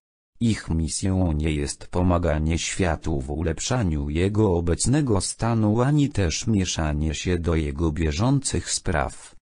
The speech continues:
Wysiłek w tym celu byłby stratą czasu, gdyż kierunek, w którym podąża świat, jak i jego koniec, są jasno określone w Piśmie Świętym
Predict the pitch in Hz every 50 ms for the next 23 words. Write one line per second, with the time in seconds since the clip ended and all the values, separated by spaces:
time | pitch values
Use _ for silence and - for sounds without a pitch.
0 | _ _ _ _ - - 78 87 98 - - 156 165 151 110 110 110 107 - -
1 | - - - - - 156 160 165 - - - 78 76 73 82 101 120 110 110 120
2 | 120 117 107 87 87 90 - - - 117 117 107 110 - - 120 113 98 - -
3 | - - - - - - - - - - - - _ _ - - 85 80 107 107
4 | 98 - - - - - 120 120 135 147 135 98 80 76 - - - - - _
5 | _ - - - - - - 120 117 117 113 104 95 82 76 - 85 82 80 90
6 | 107 123 127 120 107 98 85 73 - - - - 123 113 92 71 - - - -
7 | - _ _ - - 90 107 113 107 - - - - 87 82 87 92 92 82 80
8 | 80 76 - - 90 82 76 69 64 58 55 - - - - - - - - _
9 | _ - - - 92 87 87 85 82 85 87 92 - - - 120 117 113 95 85
10 | 78 - - 82 76 - - - 85 92 104 117 117 110 101 - - - - 127
11 | 139 - - 127 120 104 90 - - - - 131 131 123 120 110 - 113 113 104
12 | 101 98